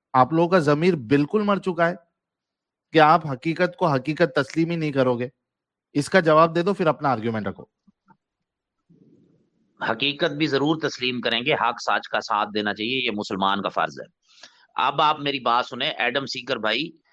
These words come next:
Speaker 2: آپ نے اگر اعتراض بھی اٹھانا ہوتا ہے، اگر آپ اچھے الفاظ میں اعتراض اٹھائیں تو آپ کو کیا، آپ کا کیا جائے گا؟ آپ نے لازمی، آ، اس میں غلط الف-، الفاظ استعمال کرنے ہوتے ہیں۔ یہ ایک اچھا طریقہ ہوتا ہے نا،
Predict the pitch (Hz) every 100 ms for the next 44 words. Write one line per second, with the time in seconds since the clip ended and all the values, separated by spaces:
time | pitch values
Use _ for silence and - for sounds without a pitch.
0 | _ _ - 135 143 160 185 170 170 165
1 | 160 143 160 175 175 160 135 131 131 123
2 | 151 - 147 170 160 156 - - 180 170
3 | 147 139 135 139 131 131 131 127 131 135
4 | 147 135 135 135 - - 127 139 143 143
5 | 135 98 78 - _ - 143 151 165 147
6 | 160 190 214 196 - 139 131 156 156 165
7 | 135 151 156 143 - 127 123 127 127 117
8 | - 107 104 101 90 85 - - - 135
9 | 185 202 - 226 190 143 113 95 120 147